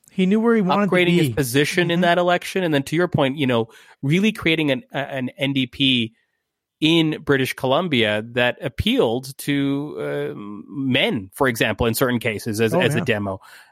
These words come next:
Speaker 2: uh, and which is historically not, not been the case, at least across the, uh, you know, uh, the, the, the, the party, uh, provincially elsewhere, uh, or even federally. Corey,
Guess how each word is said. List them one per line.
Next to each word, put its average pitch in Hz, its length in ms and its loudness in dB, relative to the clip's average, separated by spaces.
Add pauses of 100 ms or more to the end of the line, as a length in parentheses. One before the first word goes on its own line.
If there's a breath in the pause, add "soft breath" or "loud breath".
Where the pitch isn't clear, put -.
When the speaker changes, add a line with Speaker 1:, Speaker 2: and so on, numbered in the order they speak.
Speaker 2:
uh, - 40 -2
and 123 520 0
which 139 160 2
is 123 160 2
historically 131 540 2
not, 117 200 2
not 123 220 2
been 120 140 2
the 117 80 4
case, - 340 0
at 127 160 -4
least 123 220 2
across 113 380 -2
the, 110 340 0
uh, - 100 -6
you 117 120 2
know, 107 180 0
uh, 113 200 -6 (180)
the, 117 100 -8
the, 113 160 -4 (180)
the, 123 120 -4 (200)
the 123 140 0
party, 117 420 0 (420 loud breath)
uh, 107 100 -6
provincially 135 640 2
elsewhere, 123 600 0 (460 loud breath)
uh, 110 200 0
or 123 140 -4
even 120 220 -4
federally. 165 380 -2
Corey, 233 400 0